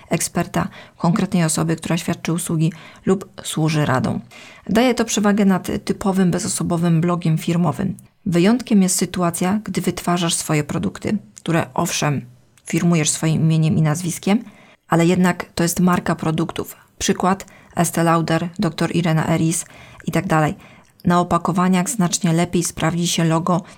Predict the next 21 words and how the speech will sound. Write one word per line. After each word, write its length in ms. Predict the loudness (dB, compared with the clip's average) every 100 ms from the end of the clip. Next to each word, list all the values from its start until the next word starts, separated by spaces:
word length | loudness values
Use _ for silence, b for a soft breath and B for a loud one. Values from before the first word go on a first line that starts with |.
| B -2 2
nie 200 | 4 2
twoje 320 | 0 -2 0
zdjęcie. 440 | 0 0 -2 -6 B B B B -6
Akurat 380 | -2 0 0 -2
sprzedaż 420 | -4 0 2 2
własnych 420 | 2 0 0 -2
fizycznych 400 | 0 -2 -2 -4
produktów 560 | -2 -2 -2 -2 -4 -6 _ -2
to 100 | 0
jeden 280 | 2 2
z 100 | 2
tych 160 | 0 -4
przypadków, 640 | -4 -2 -2 -2 -4 -6 -10 B B B B
gdy 200 | -2 0
znak 280 | 2 2 2
graficzny 480 | 0 0 -2 -4 0
i 80 | 0
identyfikacja 760 | 2 0 -2 -4 -4 -2 -2
wizualna 460 | -2 0 0 2 2
będą 300 | 2 2 2
ważniejsze 540 | 2 2 2 2 -2